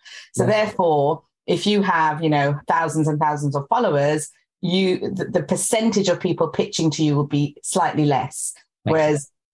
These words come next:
Speaker 1: uh, obviously on LinkedIn, it's a business platform. So that's what they're all doing. They wanna pitch their stuff. Um, and the reason, there's two reasons why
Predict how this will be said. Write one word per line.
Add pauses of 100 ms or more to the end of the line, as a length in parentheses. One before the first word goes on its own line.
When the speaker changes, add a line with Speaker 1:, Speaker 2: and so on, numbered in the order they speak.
(100)
Speaker 1:
uh,
obviously
on
LinkedIn,
it's
a
business
platform.
So
that's
what
they're
all
doing.
They
wanna (140)
pitch
their
stuff. (600)
Um,
and
the
reason,
there's
two
reasons
why